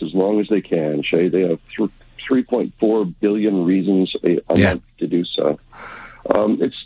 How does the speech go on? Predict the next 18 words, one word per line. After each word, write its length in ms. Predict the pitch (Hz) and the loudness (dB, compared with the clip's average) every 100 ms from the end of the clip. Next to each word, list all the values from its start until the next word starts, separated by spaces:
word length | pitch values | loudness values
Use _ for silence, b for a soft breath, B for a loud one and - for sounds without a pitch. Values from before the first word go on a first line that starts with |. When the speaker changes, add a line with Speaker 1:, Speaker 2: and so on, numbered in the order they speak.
| - | -6
Speaker 1:
you 100 | - | 0
know, 60 | 135 | 0
like, 160 | 113 | 0
people 240 | - 175 185 | -2 -2 0
don't 180 | 156 147 | 0 0
understand 520 | 123 - 120 117 92 | -2 -2 -2 -2 -2
how 160 | 104 113 | 0 0
much 300 | 107 101 - | 2 -2 0
money 340 | 92 104 87 | 0 2 0
is 100 | 69 | 0
going 200 | - 90 | 0 2
out 100 | 87 | 0
of 60 | 82 | -2
the 80 | |
province, 520 | - - 80 80 67 - - | -2 0 2 0 -4 -10 0
but 260 | 87 90 - b b b _ _ - | 0 0 -4 b b b _ _ 0
by 220 | 104 104 | 2 2
this 180 | 127 | 0